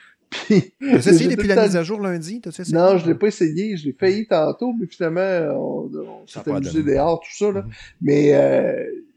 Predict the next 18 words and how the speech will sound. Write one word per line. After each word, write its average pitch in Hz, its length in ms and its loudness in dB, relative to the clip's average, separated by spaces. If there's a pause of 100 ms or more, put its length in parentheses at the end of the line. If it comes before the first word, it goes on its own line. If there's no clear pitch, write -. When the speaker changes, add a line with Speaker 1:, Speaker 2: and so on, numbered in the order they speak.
Speaker 1:
j'ai 165 220 4
hâte 185 220 4
de 165 80 2
le 143 120 0
réessayer, 151 500 -2
voir, 165 400 -2
euh, 135 120 -2
si, 135 320 -8
si - 180 -16
je 143 80 -4
vais 139 60 -2
pouvoir 156 320 -2
avancer, 143 460 -4
là. 214 100 -12 (460)
Mais, 131 300 -2
euh, 127 180 -4 (680)
ouais, 156 140 -8 (100)
je... 160 120 -4